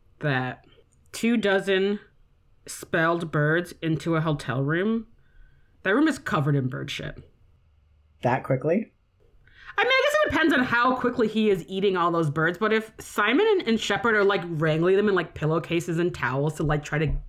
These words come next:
Speaker 1: funnel them in towards the bathroom, like, it's not just feathers <laughs> everywhere, I feel like. So.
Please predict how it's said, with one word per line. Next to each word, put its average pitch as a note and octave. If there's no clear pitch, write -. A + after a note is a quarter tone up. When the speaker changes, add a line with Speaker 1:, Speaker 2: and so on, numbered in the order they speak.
Speaker 1:
funnel E3+
them F3
in D3
towards D3
the D#3+
bathroom, A3
like, F3
it's G#3
not D4
just -
feathers G#3+
<laughs> -
everywhere, -
I F3+
feel C#3+
like. G#2+
So. B2